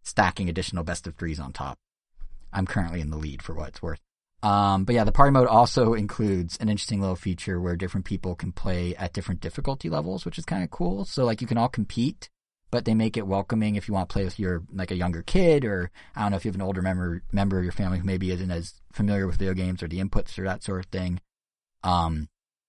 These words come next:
and that does bring me to another thing about Big Brain Academy that it does really well. It accommodates. Like, it just, because, you know, just letting folks choose their own difficulty is one thing.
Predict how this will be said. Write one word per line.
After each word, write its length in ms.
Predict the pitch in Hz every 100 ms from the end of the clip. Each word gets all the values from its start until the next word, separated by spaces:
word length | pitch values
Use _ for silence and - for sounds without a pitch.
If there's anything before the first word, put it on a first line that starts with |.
| _ _ -
and 80 | 131
that 100 | 120
does 180 | 131 117
bring 200 | 123 110
me 140 | 101
to 400 | - 113 98 92
another 280 | 95 95 95
thing 160 | 101 90
about 200 | 85 90
Big 120 | 82
Brain 140 | 82
Academy 320 | 80 90 85
that 140 | 80 80
it 60 | -
does 180 | 87
really 180 | 90 82
well. 400 | 85 104 90 85 _ - -
It 80 | 95
accommodates. 720 | - 247 90 67 - - - _ -
Like, 120 | - 95
it 60 |
just, 220 | - - _ -
because, 420 | 107 123 110 - -
you 100 | 107
know, 100 | 80
just 240 | 120 -
letting 200 | 135 135
folks 300 | - 117 - _ _ _ _ _ _
choose 240 | - 147
their 80 | 131
own 80 | 117
difficulty 420 | 113 - 117 101
is 100 | 87
one 220 | 104 120
thing. 380 | 113 87 80 85